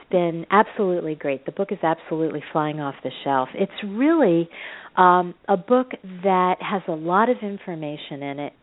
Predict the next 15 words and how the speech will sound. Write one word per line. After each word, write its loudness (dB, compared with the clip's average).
that, 2
um, -4
really 0
takes -4
someone -2
who -4
knows -2
nothing -4
about -2
mystery -12
shopping -4
and -2
really 0
gets -4
them -6